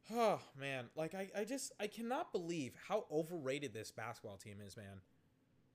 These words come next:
They have Jrue Holiday. They have Forbes. They have Middleton. They have Brook Lopez. They have so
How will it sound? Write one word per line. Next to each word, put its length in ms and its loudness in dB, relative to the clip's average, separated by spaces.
They 80 6
have 240 2
Jrue 200 2
Holiday. 440 4
They 100 0
have 240 2
Forbes. 420 4
They 120 2
have 340 2
Middleton. 380 -2
They 100 -6
have 280 6
Brook 200 0
Lopez. 380 2
They 100 0
have 160 0
so 460 4